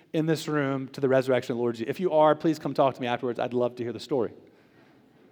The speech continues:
Right? But, but the apostles, eyewitnesses to the resurrection of the Lord Je-, they, they saw him,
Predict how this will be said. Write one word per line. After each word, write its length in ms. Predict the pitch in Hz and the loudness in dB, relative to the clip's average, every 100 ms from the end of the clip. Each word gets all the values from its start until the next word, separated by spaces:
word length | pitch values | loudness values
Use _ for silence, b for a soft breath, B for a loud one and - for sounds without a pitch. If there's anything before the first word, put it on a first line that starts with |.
| b _ _ | b _ _
Right? 220 | - 170 | 0 2
But, 160 | 151 160 | 2 6
but 140 | 170 | 6
the 80 | 160 | 6
apostles, 680 | 170 180 208 214 190 160 160 - | 6 8 8 8 6 4 4 -2
eyewitnesses 800 | 160 196 185 180 175 135 151 147 | 4 6 8 6 0 -2 -2 0
to 80 | 156 | 0
the 100 | 135 | 4
resurrection 560 | 151 165 160 143 - | 6 6 4 2 2
of 60 | 143 | 0
the 60 | |
Lord 180 | 131 135 | 2 2
Je-, 100 | 147 B B | 0 B B
they, 120 | 160 | 4
they 280 | 139 151 151 | 4 6 6
saw 640 | 139 - - 214 196 202 180 | 6 -8 2 6 8 6 4
him, 300 | 143 101 | -2 -6